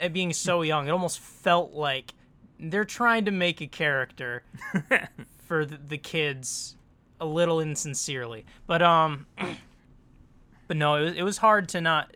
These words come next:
Speaker 1: ju-, I mean, eh, there was also a part of me that, you know,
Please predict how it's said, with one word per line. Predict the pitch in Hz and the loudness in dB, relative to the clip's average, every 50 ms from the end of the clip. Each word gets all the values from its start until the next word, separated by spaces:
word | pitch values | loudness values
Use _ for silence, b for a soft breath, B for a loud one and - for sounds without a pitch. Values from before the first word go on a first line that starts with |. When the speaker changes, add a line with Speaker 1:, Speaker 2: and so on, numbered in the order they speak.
| 147 147 | -12 -8
Speaker 1:
ju-, | 143 147 135 - - 117 - - | -8 -8 -8 -8 -10 -12 -10 -8
I | 156 | -6
mean, | 160 165 151 139 135 b b b b b b b b b b b b b - | -6 -4 -6 -6 -8 b b b b b b b b b b b b b -20
eh, | - 90 87 131 | -18 -16 -14 -4
there | 165 196 220 233 | 2 4 4 6
was | 226 214 | 6 6
also | 254 269 269 - - 220 196 | 6 6 6 6 4 2 2
a | 165 | 2
part | - - 160 147 147 139 | 0 0 0 0 0 0
of | 127 | -4
me | 135 135 131 127 127 127 127 - - - _ _ - - _ _ - | -6 -6 -6 -6 -8 -8 -12 -14 -20 -20 _ _ -20 -20 _ _ -14
that, | 196 147 139 160 156 151 - - - - | -12 -6 -4 -2 -2 -4 -4 -10 -14 -12
you | 160 160 151 | -10 -8 -6
know, | 147 135 127 127 | -6 -8 -8 -12